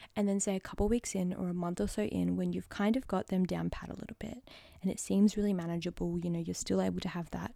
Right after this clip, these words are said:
balance that you need, you're still able to get everything done, you're still looking after yourself, you know, and it's just a, it's easily slotted itself into your day-to-day. When it feels like that, that's when you can start to add a new goal.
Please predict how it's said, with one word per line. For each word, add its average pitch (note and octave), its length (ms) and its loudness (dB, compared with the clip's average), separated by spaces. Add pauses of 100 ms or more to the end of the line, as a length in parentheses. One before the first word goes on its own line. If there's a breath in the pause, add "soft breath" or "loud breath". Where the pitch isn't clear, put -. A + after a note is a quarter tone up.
(420 loud breath)
balance A3 380 6
that - 140 0
you G3 140 6
need, F#3 320 4
you're F3+ 60 -2
still F#3 200 -2
able F3 220 -2
to G3 100 -4
get G3+ 180 4
everything G3 380 8
done, F3+ 260 2
you're F#3 80 0
still F#3+ 200 0
looking G3+ 280 6
after F#3 260 0
yourself, F3+ 500 0
you - 60 0
know, F3+ 180 2
and F#3+ 140 2
it's - 140 -8
just - 260 0
a, F#3+ 100 0 (480 loud breath)
it's - 180 -2
easily G#3 320 10
slotted F3 340 8
itself - 460 2
into - 240 -2
your - 80 -2
day-to-day. - 500 -6 (100)
When G3+ 200 6
it - 80 -4
feels A#3+ 340 10
like - 200 4
that, - 240 -6 (280)
that's - 260 -2
when G#3+ 140 12
you A3 80 10
can A3 140 10
start F3 260 2
to - 140 -6
add D#3+ 340 -4 (300)
a F#3 120 6
new F3 520 4 (180)
goal. - 140 -6